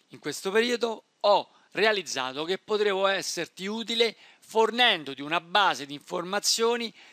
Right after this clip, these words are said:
per comprendere certe sfumature ed arrivare preparato alla fase di acquisto di un computer. Non tanto tecnicamente, piuttosto culturalmente, diciamo.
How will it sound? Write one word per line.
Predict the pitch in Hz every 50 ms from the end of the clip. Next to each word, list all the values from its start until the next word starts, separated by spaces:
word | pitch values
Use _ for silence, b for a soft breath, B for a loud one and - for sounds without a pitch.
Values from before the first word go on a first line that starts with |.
| B _
per | - 247 247 254
comprendere | - 277 262 247 - - 165 135 123 131 147 190 208 226
certe | - 220 240 208 - - 180
sfumature | 160 - - 208 240 285 285 262 285 277 277 269 254 B B B B B B B
ed | - 208 208 202
arrivare | 220 220 220 226 240 240 226 208 170 151 147
preparato | 147 156 165 165 202 220 240 240 226 220
alla | 208 202 190
fase | 160 190 180 160 151 175
di | 180
acquisto | 226 220 - 175 196 185 - 190 185
di | 160
un | 147
computer. | 123 - 139 123 - 220 233 202 170 135 123 120 - _ b b b b b b b b
Non | - 165 170 160
tanto | - 240 247 240 214 185 - 175
tecnicamente, | 170 170 170 - 156 170 175 185 180 180 175 - - 226
piuttosto | 254 269 - - 302 269 240 - - 262 247
culturalmente, | 247 254 233 - 240 247 254 247 247 269 269 262 233 190 156 - - 143
diciamo. | 131 139 127 113 131 123 113 110 113 113 _